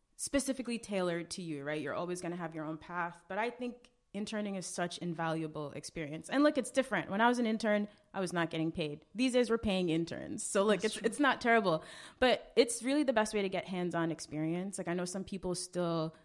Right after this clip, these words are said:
Speaker 1: go to grad school for journalism. At this point, I don't know that I think that's worth it. I think you can
Speaker 2: Mm.
Speaker 1: get more value out of doing several internships. You get hands-on experience, and if you do a good job, and we are paying attention, I think some interns think we're not paying attention.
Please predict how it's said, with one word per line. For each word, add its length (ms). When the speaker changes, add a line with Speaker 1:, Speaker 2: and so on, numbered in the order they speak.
Speaker 1:
go 120
to 80
grad 340
school 260
for 160
journalism. 640
At 180
this 140
point, 300
I 60
don't 320
know 260
that 140
I 80
think 180
that's 380
worth 320
it. 160
I 80
think 200
you 60
can 140
Speaker 2:
Mm. 40
Speaker 1:
get 180
more 260
value 720
out 140
of 160
doing 400
several 420
internships. 560
You 60
get 140
hands-on 440
experience, 840
and 340
if 140
you 60
do 140
a 40
good 200
job, 380
and 160
we 220
are 160
paying 300
attention, 500
I 80
think 200
some 200
interns 380
think 200
we're 80
not 200
paying 160
attention. 460